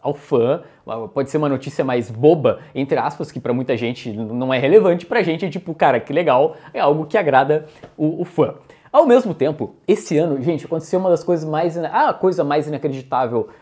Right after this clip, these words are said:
ah, até então no canal que eu fiquei apavorado. O Dois Quadrinhos foi convidado pro Festival de Ogoleme. Sim, janeiro de do-, final de janeiro de dois mil e vinte e cinco, estarei lá, na França. <laughs> Olha que momento mágico. É, é muito louco porque,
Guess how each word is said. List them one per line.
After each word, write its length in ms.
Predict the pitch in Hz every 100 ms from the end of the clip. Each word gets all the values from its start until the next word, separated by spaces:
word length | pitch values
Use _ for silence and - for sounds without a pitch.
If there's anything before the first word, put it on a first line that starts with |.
| -
ah, 280 | - 107 110
até 180 | 117 147
então 320 | 135 139 135
no 80 | 131
canal 320 | 135 117 127
que 60 | 131
eu 40 |
fiquei 160 | - 131
apavorado. 540 | 131 127 110 90 82 -
O 100 | 113
Dois 180 | 123
Quadrinhos 400 | - 165 120 139
foi 120 | 151 139
convidado 720 | 147 175 120 107 113 131 143 -
pro 120 | - 131
Festival 540 | 151 147 147 113 120
de 80 | 127
Ogoleme. 560 | 131 175 160 151 98 - _ _ -
Sim, 420 | - 170 147 95 -
janeiro 540 | 127 135 127 180 220
de 80 | 165
do-, 120 | 165
final 360 | - 175 220 294
de 100 | 214
janeiro 340 | 202 165 196
de 80 | 165
dois 140 | 156
mil 100 | 160
e 40 | 147
vinte 140 | 151
e 40 | -
cinco, 380 | 151 180 185 - _ _
estarei 340 | - 180 175
lá, 360 | 226 160 240 - _
na 160 | 110 139
França. 640 | - - 147 262 - 101
<laughs> 0 |
Olha 320 | 120 135 220
que 200 | 208 208
momento 480 | 190 196 175 226 202
mágico. 520 | 135 160 180 - 196 196 - -
É, 220 | 254 233
é 20 |
muito 220 | 233 294
louco 260 | 185 208 -
porque, 340 | 202 175 202